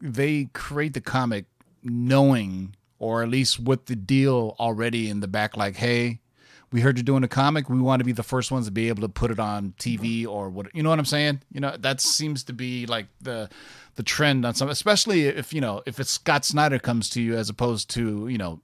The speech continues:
a John Smith drawing, uh, some weird, you know, no-name comic where, you know, Scott Snyder's saying, "Hey, I got this book on Noc-, Noctera. You guys wanna be the first ones to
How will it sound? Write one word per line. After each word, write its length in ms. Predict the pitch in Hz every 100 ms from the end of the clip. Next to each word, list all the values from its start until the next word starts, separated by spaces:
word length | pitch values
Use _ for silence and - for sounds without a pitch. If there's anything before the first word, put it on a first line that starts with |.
| _
a 60 | 120
John 320 | 101 127 117
Smith 400 | - 127 117 -
drawing, 420 | 117 113 110 107
uh, 180 | 101 98
some 380 | - 113 104 101
weird, 440 | 113 110 104 95
you 60 | 107
know, 240 | 95 95
no-name 500 | 98 110 113 107 98
comic 500 | - 131 127 104 - - - - - -
where, 160 | 202
you 120 | 214
know, 80 | 208
Scott 300 | 123 156 135
Snyder's 320 | - 180 170
saying, 200 | 127 131
"Hey, 340 | 127 131 196 160
I 60 |
got 200 | 123 151
this 160 | 135 120
book 260 | 123 139 147
on 140 | 135
Noc-, 180 | 123 120
Noctera. 720 | 123 113 - - 185 214 220
You 120 | 143
guys 180 | 123 123
wanna 160 | 123 123
be 120 | 123
the 80 | 127
first 280 | 139 131 143
ones 300 | 135 131 -
to 360 | 127 120 117